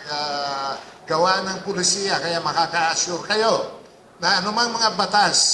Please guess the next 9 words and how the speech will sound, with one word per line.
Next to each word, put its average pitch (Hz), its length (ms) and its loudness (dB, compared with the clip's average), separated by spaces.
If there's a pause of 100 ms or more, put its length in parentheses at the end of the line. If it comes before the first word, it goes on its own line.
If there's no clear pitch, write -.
(440)
na 175 100 2
ipapanaku-, 180 720 0 (320)
pan-, 165 400 -2 (160)
panukala 196 640 2
namin 190 400 2
sa 143 480 0 (320)
Kongreso 180 640 2
pag - 160 -4
nanalo 151 640 2